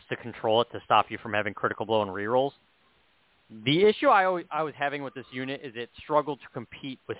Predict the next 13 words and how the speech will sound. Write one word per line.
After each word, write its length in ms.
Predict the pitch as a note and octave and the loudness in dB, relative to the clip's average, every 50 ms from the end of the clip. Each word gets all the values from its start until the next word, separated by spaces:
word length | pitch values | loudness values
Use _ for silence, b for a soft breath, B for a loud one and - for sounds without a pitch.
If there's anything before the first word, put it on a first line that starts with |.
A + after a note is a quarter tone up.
| - _ | -8 _
Stag 320 | - A#2+ G#2 G2 F2+ F#2 | 0 2 2 0 -2 -6
Knights. 140 | F2+ D#2+ - _ _ _ _ _ _ _ _ _ _ _ _ _ _ _ _ _ _ _ _ - - | -12 -14 -16 _ _ _ _ _ _ _ _ _ _ _ _ _ _ _ _ _ _ _ _ -8 2
Stag 200 | - D3 C3+ B2+ | 4 4 4 4
Knights 200 | B2 A#2+ A#2 - | 2 0 -2 0
had 160 | A#2+ A2 G#2+ G#2 | -2 -2 0 0
a 100 | A2 - _ | -2 -2 _
better 240 | C3 A#2+ G#2 G2+ F#2 F2+ | 0 0 0 -2 -6 -8
defensive 480 | C#3 D#3+ D3 - D#3 C#3 - D3 C3+ | -8 -6 -2 -2 -2 -2 -2 -6 -4
profile 680 | - D#3+ D3 C#3+ B2+ - D#3+ C#3+ C#3+ C#3 C#3 C#3 C3 - _ _ _ _ _ _ _ C3 | 0 0 0 2 2 2 2 4 6 6 6 4 2 -2 _ _ _ _ _ _ _ -8
with 140 | A2+ A2 - _ | -6 -6 -6 _
the 340 | - G#2 G2 G2+ G2+ G2+ G2 F2+ | -10 -10 -10 -10 -10 -10 -10 -10
Resilience 500 | G#2 G#2 G2 A#2+ D3+ D#3+ D#3 D3 C3+ - | -10 -8 -2 0 0 0 0 -2 -4 -4
Order, 360 | D3+ D3 C#3+ C3+ C#3 C3+ C3 | -2 0 0 0 -2 -2 -4